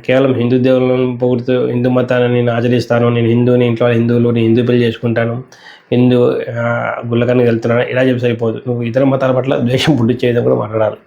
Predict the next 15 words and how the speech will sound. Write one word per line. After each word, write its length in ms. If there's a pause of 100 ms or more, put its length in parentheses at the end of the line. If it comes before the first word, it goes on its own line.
(1080)
ఆ, 120 (260)
ఆ, 60
కొంతమందికి 560
హిందూస్ 480
ఆ 40
విధంగా 260
ఉన్నారు, 220
ఆ 120
విధంగా 500
చేస్తేనే 300
నువ్వు, 420 (160)
ఆ, 40 (1000)
హిందూ 200
అవుతావు 260
అన్నట్టుగా 640